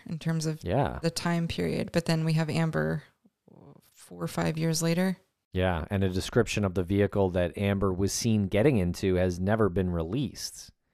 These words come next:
Speaker 2: Seems like that would be valuable information to, uh, to put out there.
Speaker 1: Yeah, like, if only for a public safety announcement.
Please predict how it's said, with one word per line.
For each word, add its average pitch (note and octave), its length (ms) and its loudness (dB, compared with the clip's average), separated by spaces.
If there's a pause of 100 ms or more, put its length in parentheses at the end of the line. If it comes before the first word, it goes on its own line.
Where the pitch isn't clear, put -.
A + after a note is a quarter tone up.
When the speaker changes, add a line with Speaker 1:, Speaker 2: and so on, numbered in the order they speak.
(260)
Speaker 2:
Seems F2+ 240 -6
like F2+ 100 -4
that F#2 140 2
would F2 120 0
be D#2+ 280 0 (340)
valuable F2+ 680 2
information F2+ 680 -2
to, D#2+ 280 -4
uh, D2+ 160 -4
to - 120 -12
put F2+ 180 -2
out F2 240 -2
there. B1+ 280 -6 (640)
Speaker 1:
Yeah, F3 480 0 (260)
like, F#3 240 0
if G3+ 220 0
only A3 260 4
for G3+ 160 0
a F3+ 60 2
public - 360 -2
safety F3+ 460 0
announcement. D#3 640 -2